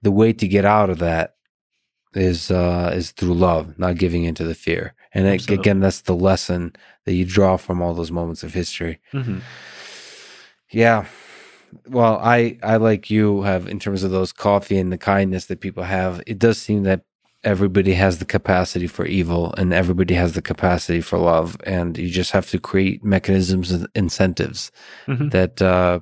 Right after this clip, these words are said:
Speaker 1: prioritize the latter over the former.
Speaker 2: Mm-hmm.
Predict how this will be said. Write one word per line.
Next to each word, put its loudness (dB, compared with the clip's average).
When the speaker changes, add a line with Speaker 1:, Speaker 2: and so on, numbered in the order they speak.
Speaker 1:
prioritize 0
the 0
latter 0
over 0
the -10
former. -2
Speaker 2:
Mm-hmm. -2